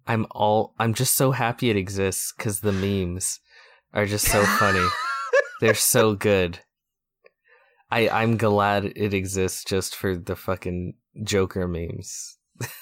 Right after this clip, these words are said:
Speaker 1: The society. Oh God, I love it. But y-, y-, yeah, he's definitely an example of someone way up his own a-, but I think he's just an, an asshole. <laughs>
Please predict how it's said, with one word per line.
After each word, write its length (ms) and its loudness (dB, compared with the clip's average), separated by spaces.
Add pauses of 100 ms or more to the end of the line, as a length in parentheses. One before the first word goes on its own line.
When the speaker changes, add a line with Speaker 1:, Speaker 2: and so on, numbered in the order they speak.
(300)
Speaker 1:
The 80 -6
society. 840 0
Oh 200 0
God, 300 -10
I 120 -12
love 160 -10
it. 60 -20 (1160)
But 160 6
y-, 240 2
y-, 180 -10 (160)
yeah, 580 0 (500)
he's 340 0
definitely 500 2
an 80 0
example 880 -4 (360)
of 160 -2
someone 840 -2 (340)
way 320 2
up 100 0
his 160 -6
own 200 -4
a-, 100 -12 (100)
but 100 2
I 80 4
think 220 0
he's 220 2
just 240 -2
an, 160 -6 (200)
an 200 -4
asshole. 720 -6 (680)
<laughs> 80 -12